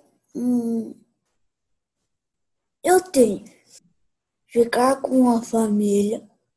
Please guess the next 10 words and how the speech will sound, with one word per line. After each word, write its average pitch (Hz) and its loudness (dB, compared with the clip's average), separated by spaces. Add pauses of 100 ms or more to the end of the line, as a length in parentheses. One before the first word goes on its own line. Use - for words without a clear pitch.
(440)
fazer 240 4 (640)
coisas 254 2 (280)
e 277 -6
fazer 302 4
coisas 277 4 (480)
junto 247 -2
com 247 -4
a 240 -4
sua 247 -2
família 247 -2